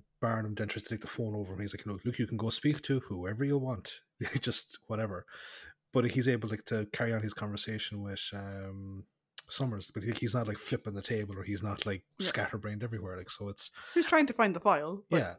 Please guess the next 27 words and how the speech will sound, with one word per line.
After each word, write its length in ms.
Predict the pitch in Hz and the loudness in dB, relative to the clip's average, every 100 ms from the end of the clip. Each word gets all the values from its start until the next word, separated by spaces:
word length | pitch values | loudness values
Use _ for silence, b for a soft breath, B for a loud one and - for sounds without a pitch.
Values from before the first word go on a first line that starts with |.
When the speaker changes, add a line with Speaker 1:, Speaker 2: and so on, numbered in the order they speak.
| _ | _
Speaker 2:
he's 300 | - - 208 | -8 0 4
also 480 | 185 175 - 165 165 - b b b b _ | 4 2 0 0 0 -4 b b b b _
a 100 | 165 | -2
sergeant 600 | 175 185 170 165 160 180 - | 4 6 6 6 -2 -2 -4
and, 400 | 170 165 160 170 - | -2 -2 -4 -6 -4
uh, 220 | 165 156 - _ _ _ _ _ _ _ _ _ _ _ _ | -2 -4 -8 _ _ _ _ _ _ _ _ _ _ _ _
Speaker 1:
Yeah. 140 | 104 98 - | -10 -10 -4
Speaker 2:
He's 120 | 208 | 2
not 160 | 190 190 | 2 4
the, 80 | 214 | 2
he's 140 | 202 | 4
not 100 | 190 | 2
the 60 | 196 | 0
Brigadier's 320 | 190 180 175 | -2 0 -2
personal 360 | - 180 190 | 0 -2 -2
aide 280 | 175 185 202 - - | -2 -2 -4 -8 -4
Speaker 1:
Yeah. 160 | 113 | -2
Speaker 2:
at 60 | 98 | -2
this 100 | 202 | -2
point, 220 | 214 220 220 | -2 0 2
but, 120 | 147 - b b b b b - | 0 -2 b b b b b 4
um, 520 | 196 180 180 175 175 _ _ - | 6 4 2 -6 -10 _ _ -2
you 140 | 214 | 0
know, 80 | 175 | 2
he's 200 | 190 175 | 0 -2
used 220 | 185 180 | -2 -2
to, 160 | - 180 | -4 -10